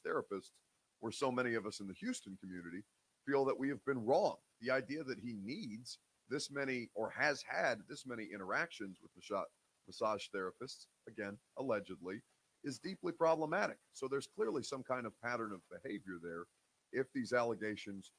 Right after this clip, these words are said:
true to, uh, turn out to be justified. But you don't know who this person is. You know who the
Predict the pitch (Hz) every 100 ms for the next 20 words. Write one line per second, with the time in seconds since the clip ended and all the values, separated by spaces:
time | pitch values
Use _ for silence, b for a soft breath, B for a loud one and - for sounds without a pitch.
0 | _ _ - 131 117 - _ - 117 -
1 | - 123 120 - 120 95 95 113 120 -
2 | 87 82 65 _ _ _ _ _ _ _
3 | _ _ 143 151 - _ _ _ _ _
4 | _ _ _ _ - 135 156 208 214 147
5 | 165 208 156 131 131 - _ _ - 156
6 | 156 139 120 156 147 104 - - - _
7 | _ 147 180 160 156